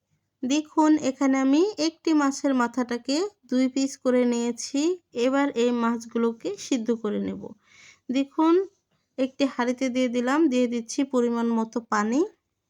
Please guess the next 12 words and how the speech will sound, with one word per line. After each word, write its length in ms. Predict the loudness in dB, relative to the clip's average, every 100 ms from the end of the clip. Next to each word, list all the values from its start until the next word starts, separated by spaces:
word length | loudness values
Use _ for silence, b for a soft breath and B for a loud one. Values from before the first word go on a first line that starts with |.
| _ _ _ _ _ _ _ _ _ _ _ _ _ _ _ _ _ -2
এবার 300 | 0 2 2
দিয়ে 200 | 2 0
দিব 240 | 2 0 2 0 -2 -8 _ _ _ _ _ _ _ _ _ _ _
স্বাদ 280 | 0 2 2 0
মতো 280 | -2 0 0
লবণ, 480 | 2 0 0 2 0 -4 _ _ _ _ _ _ _ _ _ _ _ _ -6
আর 160 | -4 -2
দিয়ে 180 | 2 2
দিব 200 | 2 -2 0 0 -4 _ _ _ _ _ _ -6
একটু 340 | -6 -4 4 6
আদা 260 | 6 4
বাটা, 340 | 0 -2 -2